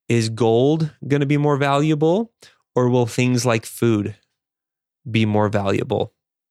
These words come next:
When it's hard to get food elsewhere, will those who are rich be those who have enough for themselves and maybe a little bit to share?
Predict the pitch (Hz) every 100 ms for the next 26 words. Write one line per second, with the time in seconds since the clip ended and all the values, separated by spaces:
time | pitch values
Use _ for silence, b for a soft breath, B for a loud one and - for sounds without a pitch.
0 | _ _ _ _ _ _ _ _ _ _
1 | _ _ _ _ - 117 139 117 143 151
2 | 135 139 - 135 131 139 - 107 101 104
3 | 110 _ - 117 120 135 135 - 107 107
4 | 143 - - 120 110 110 127 156 - 107
5 | - 107 101 113 120 _ - _ - 101
6 | 101 - 107 107 107 101 104 156 - -
7 | 107 101 104 110 110 113 117 113 - 110
8 | 104 104